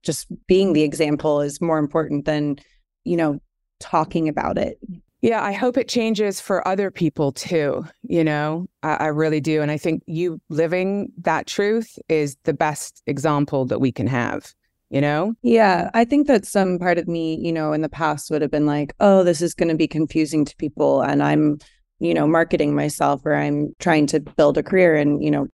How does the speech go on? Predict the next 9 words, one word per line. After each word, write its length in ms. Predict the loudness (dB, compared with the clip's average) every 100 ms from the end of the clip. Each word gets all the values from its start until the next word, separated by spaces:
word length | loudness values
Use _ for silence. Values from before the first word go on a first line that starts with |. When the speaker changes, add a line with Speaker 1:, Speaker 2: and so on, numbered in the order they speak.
| -2
Speaker 1:
my 120 | 2
livelihood 400 | 2 2 2 0
is 120 | -2
tied 320 | 0 2 2
to 100 | 0
this 160 | -2 -2
persona." 560 | -2 2 4 4 2 -2 _ _ _ _ 0
And, 360 | 4 6 4 4
um, 440 | 2 2 0